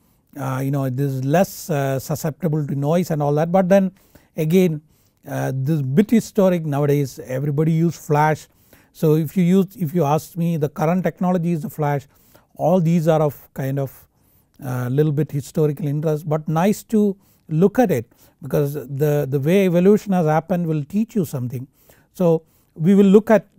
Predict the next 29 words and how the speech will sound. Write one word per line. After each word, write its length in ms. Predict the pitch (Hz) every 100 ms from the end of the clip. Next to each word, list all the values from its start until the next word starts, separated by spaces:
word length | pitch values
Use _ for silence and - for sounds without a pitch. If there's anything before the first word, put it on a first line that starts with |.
| _
those, 400 | 143 165 160 -
uh, 360 | 151 131 127 131
these, 500 | 135 196 196 196 - -
the 220 | 139 147
fuse 340 | - 269 233
we 80 | 208
have 160 | 175 -
seen, 300 | 151 143 147 _ _ -
these 320 | 151 170 202
three 240 | - 185 180
we 140 | 156
will 100 | 143
look 200 | 135 123
at 160 | 101 92
it. 100 | -
Okay, 200 | 123 175 - _ _ _ _ _ _ _ - 139
so, 340 | 190 190 180 _ _ _ _
uh, 300 | 175 165 175
this 280 | 156 208 208
is 160 | 254 196
the 260 | 226 202
eprom, 580 | 190 - 220 226 220 - _ -
uh, 260 | 147 135 131 -
transistor. 800 | 143 185 - 247 - 151 139 - _ _ _ -
This 360 | 151 240 -
transistor 680 | - 220 226 226 262 - 262
is 200 | 233 175
used 480 | 165 214 247 - -
to 400 | 233 226 226